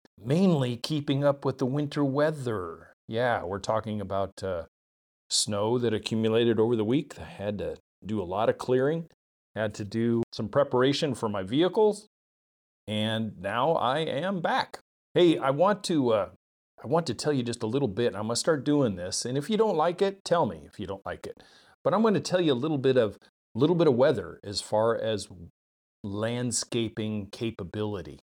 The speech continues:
Can you do it? And I'm speaking only about myself, but here's what I'd like to offer, is I'd love to hear from you guys as far as what you have currently, when you listen to this,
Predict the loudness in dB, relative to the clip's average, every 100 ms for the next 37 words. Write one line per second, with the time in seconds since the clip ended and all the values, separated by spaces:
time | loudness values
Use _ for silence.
0 | _ _ _ -14 -8 -6 -4 -6 -4 -4
1 | -4 -8 -18 _ _ -4 -2 -2 -2 0
2 | 0 -4 -2 0 2 2 2 0 2 2
3 | 0 -2 -6 -4 -2 -2 -4 -8 -18 -10
4 | -8 -2 4 4 4 2 2 0 -6 -4
5 | 0 0 0 -12 -20 _ _ _ _ -4
6 | -2 -2 -4 0 0 0 0 -2 4 4
7 | 4 -2 -2 -2 2 0 0 -2 -4 -6
8 | -6 -6 0 2 2 0 -4 -8 -18 _
9 | _ -10 0 0 0 -6 0 2 4 2
10 | 2 2 2 2 -2 -10 _ -8 -2 0
11 | 0 -2 -8 -8 -8 -6 -2 0 0 -2
12 | -4 -6 -6 -6